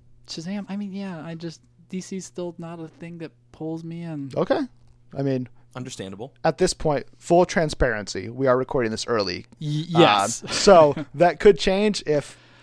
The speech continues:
Speaker 2: last week we had an Aquaman review and Josh is raving about
Speaker 1: <laughs>
Speaker 2: Aquaman. Uh, maybe Shazam is completely changed, but, you know, just for scheduling purposes, we're recording this early.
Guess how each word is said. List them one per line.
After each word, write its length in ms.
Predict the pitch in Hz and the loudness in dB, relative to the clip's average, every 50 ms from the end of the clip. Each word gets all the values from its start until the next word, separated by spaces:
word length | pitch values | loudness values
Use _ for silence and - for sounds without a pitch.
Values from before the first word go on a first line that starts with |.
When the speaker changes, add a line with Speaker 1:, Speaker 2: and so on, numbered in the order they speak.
| - - _ - | -20 -20 _ 0
Speaker 2:
last 320 | 147 156 143 151 - - 156 | 4 4 4 4 4 2 2
week 300 | 160 165 175 - - - | 2 2 2 2 -4 -6
we 140 | 147 147 147 | -4 0 0
had 160 | 151 143 135 | 0 0 0
an 80 | 135 - | -2 0
Aquaman 400 | 123 147 - - 165 165 165 160 | 0 0 0 0 0 0 0 0
review 340 | 156 139 151 165 156 156 | 0 0 0 2 2 2
and 100 | 147 143 | 0 0
Josh 240 | 127 139 139 147 - 151 | 0 0 0 0 0 -2
is 100 | 143 131 | -4 0
raving 400 | 143 156 156 165 160 180 190 160 | 2 4 4 4 4 2 2 2
about 460 | 156 147 156 156 143 127 131 160 170 | 4 6 6 6 6 6 4 4 4
Speaker 1:
<laughs> 20 | |
Speaker 2:
Aquaman. 680 | - - 170 202 190 - - 190 160 135 - - 131 - - | 2 2 4 4 4 6 4 2 0 0 -2 -4 -6 0 2
Uh, 260 | 160 147 143 143 139 - - - 185 - - 185 170 - | 4 4 4 4 4 2 0 -2 -8 -12 -14 -16 -12 -2
maybe 340 | 151 156 160 170 180 208 202 | 2 4 4 4 4 6 4
Shazam 800 | 196 - 208 - - 202 - - 180 185 196 220 233 233 214 190 | 4 4 4 2 2 2 2 2 2 2 4 2 2 2 0 0
is 140 | 175 170 - | -2 -2 -2
completely 400 | - 180 165 - 269 208 240 214 | -4 -4 -4 -4 -4 -4 -6 -2
changed, 500 | - - 208 175 143 127 120 107 123 123 | 0 0 0 2 0 -2 -2 -6 -4 0
but, 300 | 127 117 117 101 - 120 | 2 2 2 2 0 -4
you 80 | 127 | -4
know, 100 | 123 117 | -2 -4
just 160 | 113 117 - | -4 -6 -10
for 120 | - - 135 | -8 -6 -6
scheduling 360 | - - 160 151 147 156 143 | -2 0 0 0 0 0 2
purposes, 380 | 151 156 156 - - 156 147 139 | 2 2 2 2 -2 -2 -2 -2
we're 100 | 139 123 | -2 -4
recording 300 | 123 - - 151 139 139 | -2 -2 -2 -2 0 -2
this 140 | 127 - | -2 -2
early. 320 | - 175 170 170 165 165 | 0 2 4 4 2 2